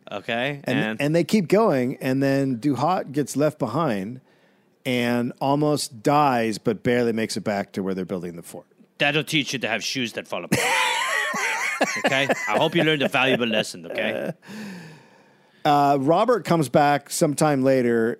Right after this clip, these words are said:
Speaker 2: His six best men are gone. They had been killed when they got into a fight with, uh,
Speaker 1: Jesus
Speaker 2: s-,
Speaker 1: Christ.
Speaker 2: a tribe. And, uh, also, he would go on, he
Speaker 1: Hey,
Speaker 2: would
Speaker 1: guys, just F Y I, things are really coming together.
Speaker 2: <laughs>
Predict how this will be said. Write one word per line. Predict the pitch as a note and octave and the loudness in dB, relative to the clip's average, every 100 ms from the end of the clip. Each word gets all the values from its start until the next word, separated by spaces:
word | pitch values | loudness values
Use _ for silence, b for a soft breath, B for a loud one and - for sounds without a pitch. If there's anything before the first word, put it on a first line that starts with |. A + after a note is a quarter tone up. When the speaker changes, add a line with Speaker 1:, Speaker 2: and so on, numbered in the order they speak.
| - | -4
Speaker 2:
His | C#3+ C#3 | -2 0
six | - F#3+ - | 0 0 0
best | C#3 D#3+ - | 2 2 2
men | D3+ C#3+ | 0 2
are | C3 | 2
gone. | A#2 G#2+ G#2 G#2+ | 2 0 0 0
They | A2 | 0
had | A#2+ | 0
been | B2 A2+ | 0 -2
killed | C3+ C3 B2+ | 0 2 2
when | A#2+ A#2 | 0 0
they | A#2 | 2
got | A#2 A#2+ | 2 0
into | A#2 B2 | 0 -2
a | G#2 | -2
fight | A2 A2 A2 - | -2 0 -2 -6
with, | C3+ G#2+ - C3 | -6 -4 -4 -6
uh, | A2+ A2 | -4 -4
Speaker 1:
Jesus | A2+ A#3+ - | -6 -8 -8
Speaker 2:
s-, | C3 - - - | -8 -8 -8 -4
Speaker 1:
Christ. | A3+ A#3+ G#3+ A2 | -4 -2 -2 -4
Speaker 2:
a | - | -4
tribe. | A#2 G#2+ G#2+ G2+ b b b b _ - | -2 0 -2 -6 b b b b _ -4
And, | C3 C3 C3 B2+ | 0 2 2 0
uh, | - B2 A#2 A#2 A#2 - _ _ _ _ _ | -2 0 2 0 -2 -6 _ _ _ _ _
also, | E3 A#3+ - G#3 D#3 D#3+ | -4 -2 0 2 2 0
he | E3 B3 | -4 -2
would | C4+ F#3+ | -2 0
go | G#3+ A3 | 2 4
on, | F#3+ | 2
he | E3+ | 2
Speaker 1:
Hey, | - C#4 | 4 4
Speaker 2:
would | A#3+ | 4
Speaker 1:
guys, | B3+ C4 - - _ | 4 2 0 -8 _
just | C#4 D#4 - | 0 0 0
F | C#4+ D4 | 0 2
Y | C#4 | 2
I, | C#4 C4 C4 B3+ | 2 4 2 0
things | - - D4 D4+ B3+ B3 | -2 2 4 2 2 2
are | G#3+ G3+ | 2 2
really | G#3 D4+ D4 C#4 A#3+ | 2 4 4 4 2
coming | A#3+ B3+ A#3 G#3 | 2 2 4 4
together. | F#3+ G#3+ F#3 C3+ | 4 4 2 0
Speaker 2:
<laughs> | - | -4